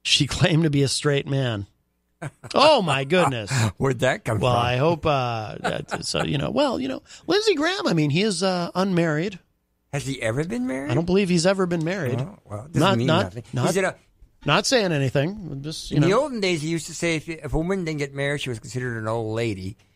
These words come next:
Speaker 1: An
Speaker 2: And
Speaker 1: old
Speaker 2: it
Speaker 1: maid.
Speaker 2: An old maid. And he said if a man didn't get married, he was a what?
Speaker 1: Gay.
Speaker 2: Not necessarily.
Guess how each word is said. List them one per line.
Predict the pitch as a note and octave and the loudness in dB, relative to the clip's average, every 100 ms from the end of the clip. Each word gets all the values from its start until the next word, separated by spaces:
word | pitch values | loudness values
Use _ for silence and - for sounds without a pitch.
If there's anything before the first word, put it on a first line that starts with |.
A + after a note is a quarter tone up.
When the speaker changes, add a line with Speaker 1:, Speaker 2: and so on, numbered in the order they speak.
| - | -2
Speaker 1:
An | D3 | 4
Speaker 2:
And | E3+ | 6
Speaker 1:
old | D4 G#3+ | 4 4
Speaker 2:
it | |
Speaker 1:
maid. | G#3 C#4 E4 E3+ B2 | 2 4 2 0 0
Speaker 2:
An | C#3 F3 | 2 2
old | F#3 D3+ | 2 0
maid. | D3 B2+ A#2 | 0 0 -2
And | C3+ | -6
he | |
said | B2+ D3 | -6 -6
if | |
a | C#3+ | -2
man | D#3+ G#3+ C4 | 0 0 0
didn't | G#3+ | -4
get | E3+ D3+ | -4 -2
married, | D#3 D#3 | 0 0
he | D#3 | 0
was | C#3+ | 0
a | D#3 | 0
what? | G3 E3+ - _ _ _ _ _ _ _ _ - | 0 -2 -6 _ _ _ _ _ _ _ _ 0
Speaker 1:
Gay. | D3 B3+ - _ _ _ _ _ _ - | 2 4 0 _ _ _ _ _ _ -6
Speaker 2:
Not | B2 E3 G#3+ | -2 -2 -2
necessarily. | C#3 - - A3 A#2 A2 F3 | -6 -8 -4 -2 0 -2 -8